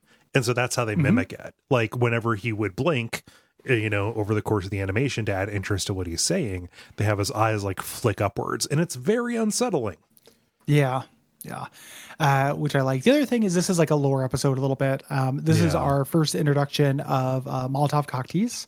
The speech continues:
Speaker 1: Mm-hmm.
Speaker 2: a Major Brock supporting character.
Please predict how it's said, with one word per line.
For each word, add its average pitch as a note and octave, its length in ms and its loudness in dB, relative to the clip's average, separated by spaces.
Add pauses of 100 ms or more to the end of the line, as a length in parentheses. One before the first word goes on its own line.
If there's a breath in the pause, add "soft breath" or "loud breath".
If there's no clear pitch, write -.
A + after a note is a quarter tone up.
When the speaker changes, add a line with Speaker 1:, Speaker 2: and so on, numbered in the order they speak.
Speaker 1:
Mm-hmm. B2 240 2 (280 loud breath)
Speaker 2:
a D3+ 100 6
Major C#3+ 500 4
Brock C3+ 420 0 (520)
supporting E3+ 380 4
character. F3+ 420 -2